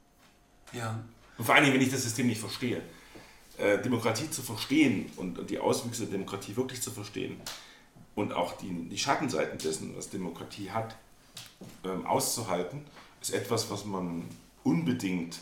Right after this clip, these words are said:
Speaker 2: ähm, unbedingt aushalten und auch verstehen muss. Und vor allen Dingen muss man auch den Widerspruch, ähm, ver-, zwischen Freiheit und Pflichten verstehen.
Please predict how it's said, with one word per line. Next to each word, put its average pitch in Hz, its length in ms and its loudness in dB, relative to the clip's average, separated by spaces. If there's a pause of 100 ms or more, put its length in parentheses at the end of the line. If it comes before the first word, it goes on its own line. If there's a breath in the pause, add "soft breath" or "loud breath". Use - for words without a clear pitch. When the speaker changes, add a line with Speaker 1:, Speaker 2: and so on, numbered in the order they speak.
(800)
Speaker 2:
ähm, 87 800 0
unbedingt 110 600 -4
aushalten 170 640 2
und - 160 -6
auch 92 120 0
verstehen 123 500 -2
muss. 147 260 -6
Und - 180 -8
vor - 140 -6
allen 98 160 -2
Dingen 98 200 -6 (400 loud breath)
muss 110 220 -2
man 95 180 -2
auch 98 380 0
den 101 160 -4
Widerspruch, 117 800 -6 (180)
ähm, 92 360 -4
ver-, - 180 -12 (160)
zwischen 107 280 -8
Freiheit 127 720 -2 (140)
und - 120 -6
Pflichten - 360 -8
verstehen. 76 460 -12